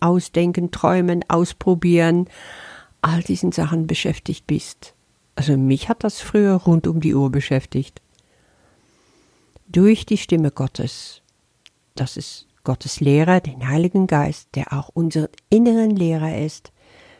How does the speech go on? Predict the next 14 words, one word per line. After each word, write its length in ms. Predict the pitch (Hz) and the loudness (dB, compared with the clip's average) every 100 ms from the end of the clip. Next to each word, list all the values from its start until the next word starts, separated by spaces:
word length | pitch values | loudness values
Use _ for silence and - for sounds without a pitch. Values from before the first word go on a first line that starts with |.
| _ | _
durch 320 | 160 170 - - | 0 0 0 0
ihn 320 | 190 185 185 | 4 6 4
werden 280 | 147 143 151 | 2 0 0
wir 200 | 143 - | -2 -4
angeleitet. 960 | 135 143 127 127 131 - - - - _ _ _ - | -6 -6 -6 -6 -8 -12 -16 -16 -20 _ _ _ -4
In 200 | 147 143 | -4 2
diese 340 | 196 240 269 | 2 4 2
letzten 320 | 226 196 - | 0 0 -4
fünf 320 | - 190 180 | -2 0 0
Lektionen 720 | - 175 165 - 160 147 147 | -2 -4 -4 -2 2 2 2
und 340 | - 156 147 - | 2 4 4 0
weit 440 | 127 127 113 - | 0 2 2 -4
darüber 320 | 107 95 113 113 | -8 -8 -6 -6
hinaus. 680 | - 120 110 110 - - | -6 -8 -8 -12 -16 -20